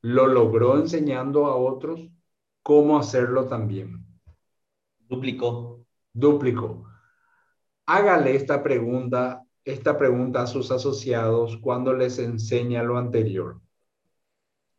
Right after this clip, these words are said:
Speaker 1: ¿Qué cree usted que pueda lograr más rápido? ¿Patrocinar a cinco personas serias con el negocio y enseñarles cómo enseñar?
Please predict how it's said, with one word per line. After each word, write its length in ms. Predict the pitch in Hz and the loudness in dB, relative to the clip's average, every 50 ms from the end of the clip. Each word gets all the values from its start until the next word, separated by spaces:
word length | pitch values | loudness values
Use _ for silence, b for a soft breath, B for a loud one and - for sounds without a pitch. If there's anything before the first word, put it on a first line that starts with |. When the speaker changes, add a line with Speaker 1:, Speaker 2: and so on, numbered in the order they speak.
| _ _ | _ _
Speaker 1:
¿Qué 200 | - 180 180 - | 0 0 0 2
cree 240 | - 175 160 160 165 | 2 2 4 4 4
usted 500 | 156 - 110 - - 117 113 117 - - | 2 2 -2 -4 -2 -2 -2 -2 -2 -4
que 120 | - 139 113 | -6 -6 -6
pueda 400 | 107 - 113 113 110 110 117 120 | -2 0 2 4 4 4 4 4
lograr 440 | 120 117 104 104 101 98 104 110 | 2 2 2 2 0 0 -2 0
más 240 | 110 113 113 117 107 | 0 0 0 0 -2
rápido? 560 | 107 104 95 90 - - 82 82 - - - _ _ _ _ _ _ _ _ _ _ _ _ _ _ _ _ _ _ | -2 -4 -4 -4 -8 -12 -18 -20 -20 -20 -20 _ _ _ _ _ _ _ _ _ _ _ _ _ _ _ _ _ _
¿Patrocinar 880 | - 113 113 110 113 113 113 110 110 110 107 101 101 104 107 113 127 143 | 0 0 0 0 0 2 2 2 2 0 -2 -6 -4 -2 0 2 2 2
a 80 | 143 | 0
cinco 400 | 143 - 123 127 131 127 143 139 | 0 -2 -4 -6 -2 -2 -2 -2
personas 580 | 139 135 123 - 131 123 123 123 127 123 - - | 0 -2 -2 -2 -2 -2 -2 -2 -4 -6 -4 -4
serias 560 | 143 127 127 123 123 127 123 110 107 110 - | -2 -2 0 0 0 0 0 -2 -2 -6 -6
con 240 | - 117 110 110 107 | -2 -2 0 0 2
el 140 | 107 110 117 | 0 0 0
negocio 600 | 131 135 131 127 127 127 127 117 - 117 110 107 | 0 0 0 0 0 0 0 -2 -2 -2 -2 -2
y 140 | 107 113 | 0 -2
enseñarles 720 | 113 117 113 107 110 104 98 101 104 107 110 113 113 113 110 107 | -2 -2 -4 -6 -8 -8 -6 -6 -4 -2 -2 0 0 -2 -2 -2
cómo 260 | 110 107 104 98 110 | -4 -4 -4 -2 -4
enseñar? 680 | 117 110 113 117 110 110 117 120 123 139 151 - - - | -4 -4 -4 -4 -2 0 0 0 0 -2 -2 -4 -8 -16